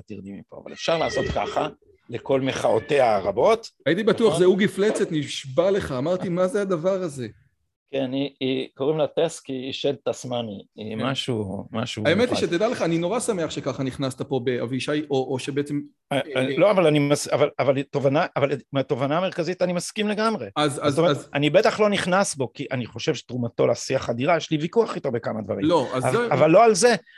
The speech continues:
Speaker 1: לא על זה, כי, כי, כי תשמע, כשאני, אני, כשהייתי חוקר צעיר, הזמנתי,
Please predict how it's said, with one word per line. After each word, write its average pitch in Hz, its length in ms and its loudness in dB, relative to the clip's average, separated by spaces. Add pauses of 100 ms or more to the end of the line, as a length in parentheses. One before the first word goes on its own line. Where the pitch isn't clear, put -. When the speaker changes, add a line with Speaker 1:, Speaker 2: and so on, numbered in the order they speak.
Speaker 1:
לא 175 140 6
על 226 80 6
זה, 226 160 4
כי, 175 220 -2 (180)
כי, 139 200 -2 (280)
כי 139 160 -2
תשמע, 190 360 2 (300)
כשאני, 180 480 2 (500)
אני, 185 260 0 (200)
כשהייתי 151 380 -2 (180)
חוקר - 320 -2
צעיר, 165 240 2
הזמנתי, 139 500 -2